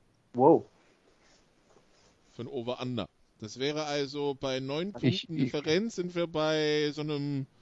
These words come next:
Speaker 2: neunundzwanzig zwanzig oder so. Das
Speaker 3: Ich, ich,
Speaker 2: ist ein
Speaker 3: ich will nur wissen, ob man drauf wetten kann, wie viele Laufspielzüge es gibt in
Speaker 2: Das,
Speaker 3: diesem
Speaker 2: das
Speaker 3: Spiel.
Speaker 2: können wir,
Speaker 1: Sicherlich.
Speaker 2: können wir dir bestimmt raussuchen.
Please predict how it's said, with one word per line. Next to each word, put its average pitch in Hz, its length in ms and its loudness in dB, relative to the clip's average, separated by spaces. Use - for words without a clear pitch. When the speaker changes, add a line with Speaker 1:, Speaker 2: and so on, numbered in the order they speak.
Speaker 2:
neunundzwanzig 156 920 -4
zwanzig 151 520 -4
oder 104 200 -8
so. 95 180 -12
Das - 100 4
Speaker 3:
Ich, - 100 2
ich, 131 140 6
Speaker 2:
ist - 0 -
ein - 60 -4
Speaker 3:
ich 135 380 4
will 160 140 12
nur 156 160 12
wissen, 160 180 10
ob 147 120 8
man 143 120 8
drauf 131 220 6
wetten 135 240 4
kann, 135 160 4
wie 135 60 4
viele 127 100 4
Laufspielzüge 110 640 4
es - 80 -8
gibt - 200 -4
in 95 100 0
Speaker 2:
Das, 101 100 4
Speaker 3:
diesem 101 180 2
Speaker 2:
das 175 80 2
Speaker 3:
Spiel. 98 80 2
Speaker 2:
können - 20 4
wir, 190 80 12
Speaker 1:
Sicherlich. 170 240 12
Speaker 2:
können 190 100 4
wir 190 100 4
dir 175 40 2
bestimmt 202 280 2
raussuchen. 175 760 0